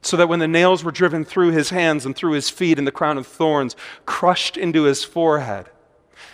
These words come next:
and when God the Father turned his back on his own Son, he was turning his back on your sin and mine as well. That when Jesus Christ was crucified, your old nature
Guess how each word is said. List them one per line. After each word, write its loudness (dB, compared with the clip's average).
and -2
when -2
God 8
the -4
Father 4
turned -2
his -4
back 2
on 0
his -8
own -2
Son, -4
he -2
was -4
turning -2
his -4
back 0
on -10
your -4
sin -8
and -8
mine -6
as -16
well. -14
That 0
when -4
Jesus -2
Christ 0
was -8
crucified, -4
your 2
old -2
nature -6